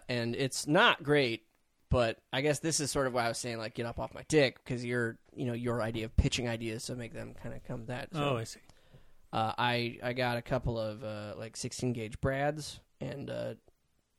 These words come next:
Speaker 1: uh, just kinda, I tried to smush 'em into a ball.
Speaker 2: Oh,
Speaker 1: Um,
Speaker 2: all right.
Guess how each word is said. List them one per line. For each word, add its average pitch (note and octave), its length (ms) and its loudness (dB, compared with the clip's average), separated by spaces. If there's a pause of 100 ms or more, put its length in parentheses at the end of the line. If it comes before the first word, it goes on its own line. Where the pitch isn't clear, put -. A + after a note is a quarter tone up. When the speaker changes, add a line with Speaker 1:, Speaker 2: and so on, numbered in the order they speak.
Speaker 1:
uh, A2+ 160 -6
just A#2+ 160 -10
kinda, B2+ 280 -2
I B2+ 60 -2
tried F#3 260 2
to C3 40 -2
smush D3+ 400 2
'em D3+ 80 6
into C3+ 220 4
a A2+ 40 -2
ball. D#3+ 520 4 (1000)
Speaker 2:
Oh, C3 260 2
Speaker 1:
Um, B2 120 0
Speaker 2:
all C#3+ 80 4
right. B2 320 2